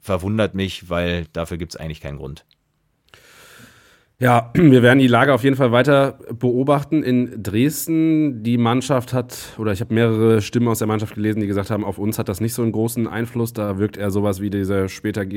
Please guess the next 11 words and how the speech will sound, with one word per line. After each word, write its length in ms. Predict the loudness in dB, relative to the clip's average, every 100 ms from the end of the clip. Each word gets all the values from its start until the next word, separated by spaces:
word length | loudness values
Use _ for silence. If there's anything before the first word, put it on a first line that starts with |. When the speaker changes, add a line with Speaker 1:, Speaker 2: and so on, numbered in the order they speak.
| -8
Speaker 2:
späte 540 | -8 -6 -4 -4 -6
zwei 200 | -8 -10
zwei 260 | -8 -6 -6
Gegentreffer 420 | -6 -6 -8 -6
da 140 | -6
in, 240 | -6 -6 -6
äh, 160 | -8
Elversberg 560 | -8 -6 -8 -6 -10 -10 -14
noch 460 | -16 -12 -10 -8 -8
mehr 220 | -4 -4
nach. 380 | -2 -4 -6